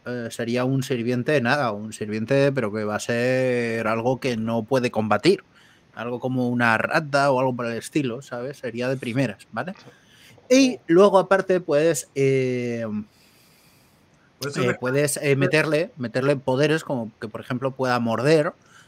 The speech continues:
Speaker 1: que eso sería un punto más,
Speaker 2: Puede, puede
Speaker 1: o
Speaker 2: ser
Speaker 1: que
Speaker 2: un,
Speaker 1: pueda,
Speaker 2: eh,
Speaker 1: ¿eh?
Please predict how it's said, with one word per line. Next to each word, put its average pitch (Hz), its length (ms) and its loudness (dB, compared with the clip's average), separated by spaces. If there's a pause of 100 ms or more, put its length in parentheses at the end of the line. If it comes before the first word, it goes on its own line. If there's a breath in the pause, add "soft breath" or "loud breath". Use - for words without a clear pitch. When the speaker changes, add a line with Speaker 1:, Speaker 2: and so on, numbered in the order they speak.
Speaker 1:
que 135 80 -6
eso 131 160 -6
sería 131 440 -2
un 131 180 -2
punto 120 360 -4
más, 160 440 0 (140)
Speaker 2:
Puede, 139 160 -10 (120)
puede 147 160 -4
Speaker 1:
o 139 40 -2
Speaker 2:
ser 147 180 2
Speaker 1:
que 135 100 -2
Speaker 2:
un, - 40 -6
Speaker 1:
pueda, 139 300 -2 (140)
Speaker 2:
eh, 147 200 0
Speaker 1:
¿eh? 147 80 -4